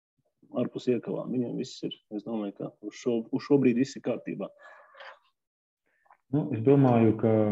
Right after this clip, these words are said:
Speaker 2: kopējā saimniecībā ir jāstāsta arī kopējā pasaules saimniecība. Mēs redzam, ka tas trīs reiz trīs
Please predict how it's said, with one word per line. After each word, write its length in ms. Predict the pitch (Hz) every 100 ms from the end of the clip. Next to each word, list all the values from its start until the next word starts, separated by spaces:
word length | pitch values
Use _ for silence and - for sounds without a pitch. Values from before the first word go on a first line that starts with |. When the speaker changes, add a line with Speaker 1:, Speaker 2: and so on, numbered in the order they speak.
| 104 - -
Speaker 2:
kopējā 500 | 143 147 123 113 104
saimniecībā 760 | - 135 131 107 113 104 104 101
ir 120 | 110
jāstāsta 600 | 117 110 104 98 - 110
arī 200 | 101 95
kopējā 500 | - 110 107 98 92
pasaules 460 | - 127 110 101 -
saimniecība. 680 | 110 107 98 - 98 90 95
Mēs 160 | - 113
redzam, 300 | 107 101 92
ka 160 | 101
tas 160 | - 95
trīs 280 | - 110 104
reiz 220 | 98 92 -
trīs 360 | 123 127 101